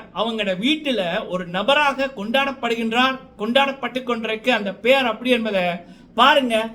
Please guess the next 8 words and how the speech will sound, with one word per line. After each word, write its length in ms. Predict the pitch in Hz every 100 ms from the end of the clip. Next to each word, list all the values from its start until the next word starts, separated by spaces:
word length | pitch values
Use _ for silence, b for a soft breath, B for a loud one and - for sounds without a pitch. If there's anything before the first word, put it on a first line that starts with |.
| -
தனி 240 | 254 311
சிறப்பில்ல, 640 | 285 240 262 269 254 247 294 - -
சம்பவம் 640 | - - 247 294 311 302 214
ஒண்ணு. 460 | 220 294 285 - B B
சம்பவம் 580 | - - 262 311 359 311
ரெண்டு 280 | 254 285 330
என்ன 240 | 285 254
அப்படின்னா 340 | 226 247 226